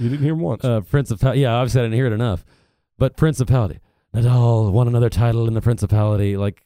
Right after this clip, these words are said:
Speaker 2: just say he won in Monte Carlo. Like, you don't need to say principality
Speaker 1: And
Speaker 2: every
Speaker 1: it's in
Speaker 2: time.
Speaker 1: Monaco, actually.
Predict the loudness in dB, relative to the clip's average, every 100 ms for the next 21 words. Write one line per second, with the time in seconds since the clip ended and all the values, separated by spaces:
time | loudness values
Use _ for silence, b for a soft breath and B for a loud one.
0 | _ -8 -4 -2 0 -2 -4 -4 -6 -6
1 | -6 -4 -6 -6 -6 -6 -6 -6 -6 -6
2 | -4 -6 -10 _ _ _ _ -10 -8 -4
3 | -4 -4 0 2 2 2 2 2 2 0
4 | 0 0 0 -2 -6 -12